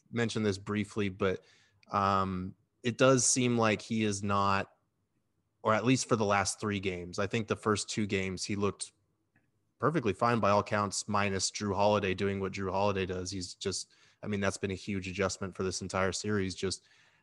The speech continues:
and we, <laughs> God, I swear Suns fans must, if they're like me, they get a panic attack every time Chris Paul backs his way down to half court, <laughs> because he's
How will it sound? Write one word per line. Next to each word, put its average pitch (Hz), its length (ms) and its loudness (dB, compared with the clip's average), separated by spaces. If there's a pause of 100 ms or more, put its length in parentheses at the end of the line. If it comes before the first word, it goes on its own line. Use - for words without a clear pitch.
(120)
and 120 100 0
we, 101 100 -2 (280)
<laughs> - 300 -20
God, 98 240 2 (260)
I 110 100 2
swear 123 300 4
Suns 135 540 0
fans 123 360 0
must, 110 520 0 (580)
if 117 120 -4
they're 123 120 4
like 156 220 6
me, 135 160 4
they 113 160 4
get 110 160 4
a 98 160 4 (140)
panic 107 320 -2
attack 90 460 -6
every 107 220 0
time 104 240 2
Chris 101 220 0
Paul 104 260 4
backs 95 320 -2
his 101 140 -4
way 101 140 2
down 98 240 0
to 92 60 -2
half 95 240 -2
court, 101 320 -2
<laughs> - 60 -8
because - 640 0 (140)
he's - 260 0